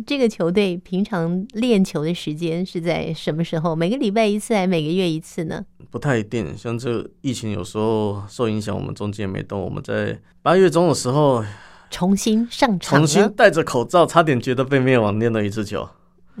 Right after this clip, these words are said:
Speaker 1: 你，你说什么？差点被怎样？
Speaker 2: 灭亡，因为我们戴着口罩，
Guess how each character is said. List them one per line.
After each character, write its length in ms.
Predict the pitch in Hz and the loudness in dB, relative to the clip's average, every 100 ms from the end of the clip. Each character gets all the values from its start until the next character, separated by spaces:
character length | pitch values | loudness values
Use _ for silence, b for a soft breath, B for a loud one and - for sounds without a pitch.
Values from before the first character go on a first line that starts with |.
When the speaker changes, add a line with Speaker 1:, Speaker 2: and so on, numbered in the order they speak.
| 190 | -4
Speaker 1:
你， 120 | 214 | 0
你 140 | 202 240 | 2 4
说 120 | 349 | 4
什 140 | - | 2
么？ 100 | 220 | -2
差 240 | 240 - 311 | -4 -2 0
点 160 | 285 | 2
被 200 | 220 277 | 2 2
怎 120 | 240 202 | 2 2
样？ 200 | 233 175 | 2 4
Speaker 2:
灭 160 | 160 | 4
亡， 280 | 104 95 104 | 4 2 -2
因 60 | 131 | -4
为 60 | |
我 60 | 135 | -2
们 100 | 117 | -2
戴 100 | 131 | -2
着 80 | 107 | -2
口 180 | - 69 | -6 -12
罩， 340 | - 104 - | -4 -4 -4